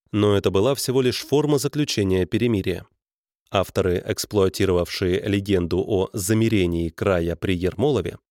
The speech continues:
игнорируют то обстоятельство, что уже в тысяча восемьсот двадцать третьем,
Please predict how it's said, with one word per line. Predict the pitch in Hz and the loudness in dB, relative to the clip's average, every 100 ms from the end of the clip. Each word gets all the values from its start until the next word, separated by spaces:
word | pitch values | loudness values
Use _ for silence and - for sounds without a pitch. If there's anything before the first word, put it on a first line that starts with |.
| _ - | _ -6
игнорируют | 131 139 156 160 185 175 170 - | -4 0 2 2 4 2 2 2
то | 147 | 0
обстоятельство, | 143 - 107 139 156 147 - 135 | 0 0 0 0 0 -4 -4 -4
что | 120 - 131 | -2 0 2
уже | 117 123 117 | 2 2 0
в | - | 0
тысяча | 139 117 - 101 | -2 -2 -2 -2
восемьсот | 95 113 - 107 | 0 -2 0 0
двадцать | 92 92 - 98 | 2 0 0 -4
третьем, | 113 98 - - | -2 -2 -4 -12